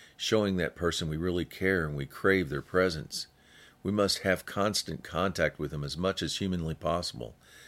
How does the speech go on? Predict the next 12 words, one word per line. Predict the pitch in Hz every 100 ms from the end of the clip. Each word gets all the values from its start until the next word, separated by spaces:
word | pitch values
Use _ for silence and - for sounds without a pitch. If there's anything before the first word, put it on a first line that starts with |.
| - -
They | 98
are | 95 -
all | 101 110 101
we | 87
think | - 107 95
about | 78 78 52
and | 67
talk | - 101 101
about | 80 76 73 -
to | 82 80
ad | 71
nauseam. | 82 92 90 73 62